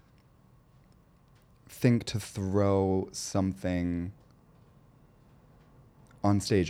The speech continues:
Also, how do you get a bag of ashes through security these days? Like, I'm always so freaked out if I have, like, a joint in my pocket. I'm like, "Oh my God, they're gonna, like,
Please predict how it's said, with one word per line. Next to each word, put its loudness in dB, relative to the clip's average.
Also, 0
how 4
do 8
you 4
get 6
a 6
bag 2
of 0
ashes 2
through -2
security -2
these -6
days? -6
Like, 2
I'm 6
always 4
so 0
freaked -4
out 0
if 0
I 4
have, 0
like, -2
a 2
joint -2
in -2
my 0
pocket. -4
I'm -2
like, -4
"Oh -6
my -2
God, 0
they're 0
gonna, 0
like, -4